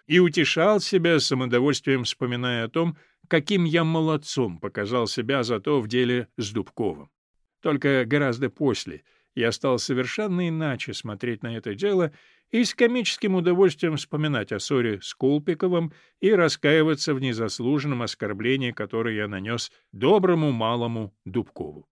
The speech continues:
Когда я в тот же день вечером рассказал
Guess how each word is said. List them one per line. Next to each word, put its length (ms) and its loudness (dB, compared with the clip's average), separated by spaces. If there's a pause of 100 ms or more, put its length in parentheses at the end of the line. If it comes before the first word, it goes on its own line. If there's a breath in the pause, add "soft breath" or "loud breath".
(640)
Когда 280 0
я 140 6
в 60 -10
тот 140 0
же 140 0
день 220 -2
вечером 480 -2
рассказал 640 -4